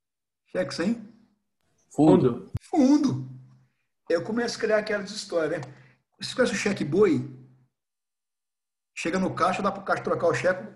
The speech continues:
Speaker 1: o, o caixa faz assim do cheque, ó. Hum, né? Ou senão o cheque beijinho, né? Você pega o cheque, o cara,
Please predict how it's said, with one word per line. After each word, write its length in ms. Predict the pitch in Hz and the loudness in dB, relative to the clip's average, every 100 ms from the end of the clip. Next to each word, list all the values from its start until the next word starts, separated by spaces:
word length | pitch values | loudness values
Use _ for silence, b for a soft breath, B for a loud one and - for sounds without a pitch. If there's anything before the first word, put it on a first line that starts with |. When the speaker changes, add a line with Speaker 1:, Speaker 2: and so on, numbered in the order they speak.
| - | -20
Speaker 1:
o, 280 | 175 - 139 | -20 -16 -8
o 60 | |
caixa 240 | 151 160 156 | -2 -2 -2
faz 140 | 165 | -4
assim 80 | 127 | -4
do 80 | 131 | -2
cheque, 260 | 147 123 | -2 0
ó. 240 | 139 - - - _ _ | -2 -2 -14 -20 _ _
Hum, 2000 | 151 185 202 208 202 202 202 202 202 196 190 185 185 175 160 151 143 131 127 127 - | -8 0 2 4 2 2 2 2 0 0 -2 -2 -4 -4 -4 -4 -2 0 2 0 -2
né? 360 | 127 160 - B B B B | -2 0 -4 B B B B
Ou 60 | 123 | -6
senão 180 | 175 190 | -2 -2
o 20 | |
cheque 240 | 196 196 | -2 -2
beijinho, 440 | 220 208 143 165 151 | 2 2 2 -4 -6
né? 80 | |
Você 120 | 139 156 | -6 0
pega 220 | 170 170 | 0 0
o 40 | |
cheque, 220 | 139 180 | -2 -6
o 20 | 185 | -2
cara, 340 | 185 185 - | -2 -2 -4